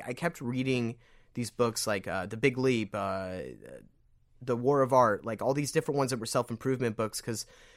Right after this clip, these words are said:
and I've been doing it audiobooks 'cause L A, you drive a lot. So over the past few years, that's been, like, my learning time.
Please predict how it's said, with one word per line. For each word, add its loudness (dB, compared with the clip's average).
and 2
I've 4
been 4
doing 6
it 6
audiobooks 4
'cause -4
L 2
A, 2
you 0
drive -2
a -4
lot. -2
So 0
over 0
the -10
past 4
few 0
years, 2
that's -4
been, -2
like, -4
my 0
learning -2
time. -12